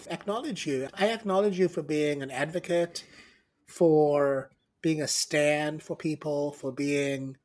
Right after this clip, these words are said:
in action to make the world a safer place for trans kids. So thank you.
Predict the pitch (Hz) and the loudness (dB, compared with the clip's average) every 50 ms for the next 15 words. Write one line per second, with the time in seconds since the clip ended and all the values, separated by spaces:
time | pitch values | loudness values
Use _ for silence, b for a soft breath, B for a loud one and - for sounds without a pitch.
0 | _ - 165 165 160 - - 147 143 - - - - 131 120 120 120 139 165 180 | _ 0 0 0 0 0 -2 0 0 0 -2 -6 -6 -6 -8 -8 -10 -12 -14 -16
1 | _ _ _ _ _ _ _ _ _ _ - - - 156 139 135 143 143 143 143 | _ _ _ _ _ _ _ _ _ _ -8 -4 -2 -2 0 2 2 2 2 0
2 | - - 156 139 139 143 139 139 135 135 131 127 - - 147 131 - - - - | -2 -2 0 2 2 4 4 2 0 0 -2 -4 -4 -2 -4 -4 -6 -8 -8 -8
3 | 202 - - - 135 - - 143 131 123 - - - 135 123 - - 139 - - | -8 -8 -8 -10 -12 -12 -10 -10 -10 -10 -10 -10 -10 -10 -10 -12 -12 -10 -4 -2
4 | 151 147 139 - - 113 107 | -2 -2 -4 -6 -10 -12 -12